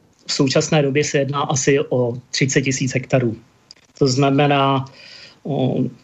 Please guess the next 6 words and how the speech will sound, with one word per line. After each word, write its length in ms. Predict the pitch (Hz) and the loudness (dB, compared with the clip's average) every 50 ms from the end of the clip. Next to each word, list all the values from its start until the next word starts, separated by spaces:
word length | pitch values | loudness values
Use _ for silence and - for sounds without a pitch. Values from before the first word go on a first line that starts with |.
| _ - | _ -10
skoro 340 | - - - - 156 156 156 | -8 -6 2 2 4 4 4
polovina 680 | 156 156 151 135 139 143 147 143 143 131 123 143 143 - 143 | 2 2 2 2 2 2 0 0 0 0 0 -2 -4 -2 -2
lesů 340 | 135 127 - - - 139 | -2 -2 -2 -2 -2 -2
Šumavy 500 | 127 - - 135 123 123 127 123 123 123 | -2 0 2 2 2 2 2 2 0 0
byla 200 | 120 127 127 123 | 2 2 2 2
poškozena. 720 | 123 - 135 139 - - 156 143 131 139 139 135 123 113 | 2 0 0 0 0 0 0 2 2 4 2 2 0 0